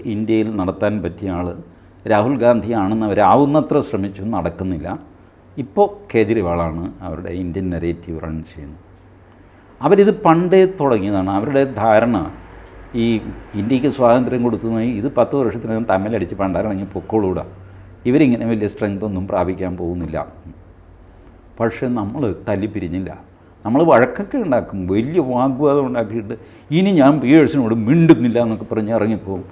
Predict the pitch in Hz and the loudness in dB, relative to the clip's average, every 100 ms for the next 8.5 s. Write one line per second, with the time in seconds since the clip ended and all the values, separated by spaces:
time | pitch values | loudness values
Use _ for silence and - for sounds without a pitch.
0 | - - - 98 95 113 107 113 110 101 | -20 -16 -4 -2 0 0 -2 -4 -6 -6
1 | 110 107 - - - - - - - - | -8 -8 -12 -20 -20 -20 -20 -18 -4 4
2 | 120 110 101 98 - - - - - - | 6 6 4 -2 -6 -20 -20 -20 -20 -16
3 | - 151 180 190 185 190 180 180 151 170 | 0 6 6 6 2 2 2 0 4 4
4 | 170 156 143 143 - 110 101 78 - - | 4 0 0 -4 -4 -4 -2 -4 -6 -16
5 | 107 101 90 87 87 110 135 139 147 - | -8 -4 -4 -4 -4 -2 0 0 0 -2
6 | 123 123 95 - - - - 120 143 156 | -4 -4 -4 -8 -16 -16 0 2 6 4
7 | 160 147 147 123 131 131 - 110 104 101 | 4 6 4 4 0 -2 -2 -4 -2 -2
8 | 107 87 82 78 71 | -4 -8 -8 -8 -14